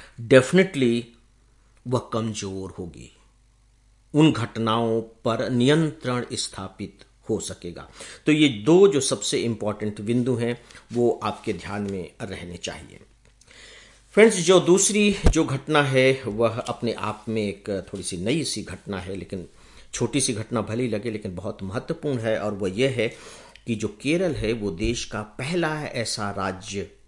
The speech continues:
बन गया है जिसने किसानों के लिए जो फल और सब्जियां हैं, उनके द्वारा जो फल और सब्जियां उत्पादित की जाती हैं,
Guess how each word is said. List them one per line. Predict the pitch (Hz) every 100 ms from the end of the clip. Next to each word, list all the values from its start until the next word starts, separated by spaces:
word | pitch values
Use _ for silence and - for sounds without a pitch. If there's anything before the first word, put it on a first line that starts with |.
| 113
बन | 113 127 101
गया | 98 87
है | 87 98
जिसने | 110 143 175 175 110 113 - - - - - -
किसानों | 120 - 151 170 175
के | 175 117
लिए | 104 98 107 123 131 - - 117
जो | 123
फल | 113 - 151 156 165 156 -
और | 123 120
सब्जियां | - 113 101 107 113 117 107
हैं, | 113 92
उनके | 101 120 117
द्वारा | 101 101 107
जो | 104
फल | 104 123 113
और | 104
सब्जियां | - 104 95 101 98
उत्पादित | 90 - - 127 160 180 - -
की | 120
जाती | 101 101 - 104
हैं, | 98 95 95